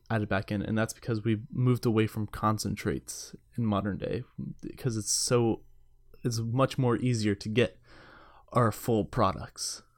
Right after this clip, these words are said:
f-, from the farm, straight processed instead of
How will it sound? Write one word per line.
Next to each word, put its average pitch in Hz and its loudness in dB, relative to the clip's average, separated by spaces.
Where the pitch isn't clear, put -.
f-, - -16
from 117 2
the 113 2
farm, 113 4
straight - 0
processed 107 0
instead 110 0
of 104 0